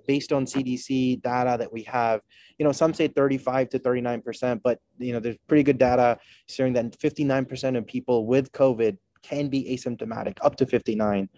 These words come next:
Uh, you know, so testing is super important. The other thing is, you know, we call something called, called social bubbles, which I'll talk about, um, in, in a few slides. The other thing you have to have is, in case someone is exposed, you have to have contact tracing.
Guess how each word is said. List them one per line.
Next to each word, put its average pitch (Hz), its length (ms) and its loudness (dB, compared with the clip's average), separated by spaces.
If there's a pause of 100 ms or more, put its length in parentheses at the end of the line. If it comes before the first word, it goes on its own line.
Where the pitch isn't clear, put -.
(380)
Uh, 113 280 4
you 127 120 2
know, 110 180 2
so 120 240 6
testing 139 420 -2
is 123 100 -2
super 113 240 -4
important. 101 520 -6 (380)
The 139 60 6
other 147 140 8
thing 143 220 4
is, 123 300 4
you 123 120 0
know, 120 120 4
we 120 120 0
call 131 200 2
something 127 440 -2 (200)
called, 117 240 -4
called 120 220 0
social 127 280 -2
bubbles, 123 480 -2
which 120 120 -8
I'll 117 120 0
talk - 260 -4
about, 123 320 0 (100)
um, 107 520 -4
in, 117 180 -6
in 120 120 -2
a 117 60 0
few 120 160 -4
slides. 120 560 2 (440)
The 139 60 6
other 156 140 6
thing 156 180 2
you 131 140 2
have 131 240 -2
to 123 100 -6
have 123 220 -2
is, 113 180 -6
in 127 180 -4
case 139 460 0 (240)
someone 131 260 -2
is 143 120 0
exposed, 135 560 -2
you 117 100 -4
have 123 220 -4
to - 80 -8
have 117 180 -2
contact 123 420 -2
tracing. 147 480 -4